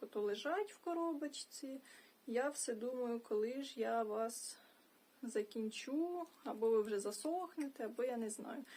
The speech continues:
Тут їх ще скільки? П'ять і два мілілітра, напевно, треба було брати вже рожеві просто, і хоча б їх як рум'яна використовувала. Але в одному з наступних відео спробуємо їх, е,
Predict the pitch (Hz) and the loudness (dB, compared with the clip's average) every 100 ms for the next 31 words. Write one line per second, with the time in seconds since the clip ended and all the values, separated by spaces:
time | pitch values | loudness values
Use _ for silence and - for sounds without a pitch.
0 | - - - 233 - - - 247 240 - | -18 -20 -10 -10 -8 -10 -6 -4 -2 -4
1 | - 208 214 - 262 - - - - - | -4 -6 -6 -12 -20 -20 -20 -20 -20 -20
2 | _ _ - _ - - _ 240 247 254 | _ _ -20 _ -20 -20 _ 4 4 4
3 | 220 226 233 233 226 233 349 330 233 220 | 0 2 2 2 2 0 -2 0 -2 0
4 | 233 233 226 214 214 220 208 220 220 - | 0 0 0 -2 -2 0 0 -2 -4 -4
5 | 233 - - - - - - 220 214 226 | -6 -8 -20 -20 -20 -10 -4 -2 0 0
6 | 233 359 403 269 226 226 214 - - 226 | 0 4 4 4 0 0 -2 -2 -2 2
7 | 214 208 226 233 220 208 233 214 208 220 | 2 2 0 -2 -4 -2 -2 -2 -4 -4
8 | - 214 - 214 220 196 - 190 196 - | -2 -4 -2 0 0 0 -2 -4 -4 -6
9 | 208 220 - 208 202 202 262 - - - | -8 -8 -4 0 0 0 -6 -14 -20 -20
10 | - - - - - - - - - 269 | -20 -20 -18 -18 -20 -20 -20 -20 -6 6
11 | 311 320 254 285 262 254 262 277 247 247 | 8 8 6 4 4 2 -2 -2 0 -2
12 | - 277 262 233 - - 220 233 220 220 | 0 2 4 4 2 -2 0 2 2 2
13 | 214 220 - - 214 208 | 0 -2 -6 -4 -2 0